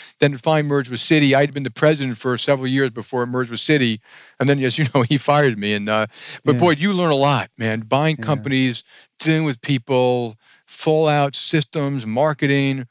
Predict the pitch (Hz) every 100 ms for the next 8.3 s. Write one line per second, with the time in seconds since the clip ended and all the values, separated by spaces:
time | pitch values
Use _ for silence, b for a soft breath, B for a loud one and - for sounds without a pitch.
0 | B B B 156 156 175 160 160 156 175
1 | 202 143 175 175 165 160 143 156 - 185
2 | - 143 131 151 156 127 113 104 120 139
3 | 127 117 b b 151 135 165 160 135 -
4 | 147 117 170 156 131 135 135 120 131 123
5 | 135 127 - b b b 135 151 214 165
6 | 165 120 101 143 131 175 160 151 147 156
7 | 160 143 - 139 117 - 165 151 143 160
8 | 160 - 92